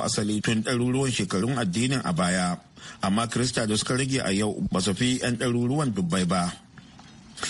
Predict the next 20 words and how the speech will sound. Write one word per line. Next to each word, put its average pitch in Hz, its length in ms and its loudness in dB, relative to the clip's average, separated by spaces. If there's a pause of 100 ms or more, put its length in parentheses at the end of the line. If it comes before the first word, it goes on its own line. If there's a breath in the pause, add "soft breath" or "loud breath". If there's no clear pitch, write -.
(340 loud breath)
A 120 100 2
ƙarshe, 135 520 0
China 175 300 2
tana 175 260 2
gudanar 151 380 2
da 143 180 2
atisayen 143 560 0
soja 120 460 0
na 120 100 2
wata 131 320 0
guda 98 300 0
a 110 40 0
kan 131 140 -2
tekun 117 320 -2
nan 120 160 2
da 117 160 0
ake 113 160 0
takaddama 95 560 0
a 92 100 0
kai, 92 380 0